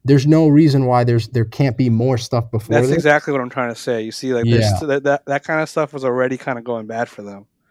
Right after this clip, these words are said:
Speaker 1: Right, yeah. Yeah, 'cause the prologue begins with, like, that, that's, that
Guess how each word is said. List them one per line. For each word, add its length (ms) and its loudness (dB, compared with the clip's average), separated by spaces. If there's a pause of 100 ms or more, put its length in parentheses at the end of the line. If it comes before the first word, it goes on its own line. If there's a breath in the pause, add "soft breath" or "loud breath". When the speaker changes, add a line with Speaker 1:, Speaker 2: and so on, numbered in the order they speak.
(140)
Speaker 1:
Right, 560 2
yeah. 400 -2 (600)
Yeah, 160 4
'cause 140 2
the 100 2
prologue 420 0
begins 400 2
with, 200 -2
like, 160 -2
that, 320 -2
that's, 320 -4
that 360 -4